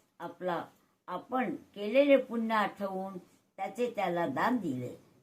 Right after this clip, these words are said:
त्या गर्दीत एक वेश्या उभी होती. तिला आपण काही पुण्य केल्याचे आठवत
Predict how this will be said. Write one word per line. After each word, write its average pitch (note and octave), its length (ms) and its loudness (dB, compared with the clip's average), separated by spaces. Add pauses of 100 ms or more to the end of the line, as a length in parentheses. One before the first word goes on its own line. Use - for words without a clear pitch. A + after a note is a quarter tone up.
(100)
त्या E3+ 180 -6
गर्दीत E3 480 -2
एक E3 200 -6
वेश्या E3+ 440 -2
उभी D#3+ 280 0
होती. A#3 440 -6 (480)
तिला E3 220 -6
आपण D#3+ 480 -4 (640)
काही G3+ 300 -4
पुण्य A3 400 -8
केल्याचे G#3 480 0
आठवत G3+ 380 -4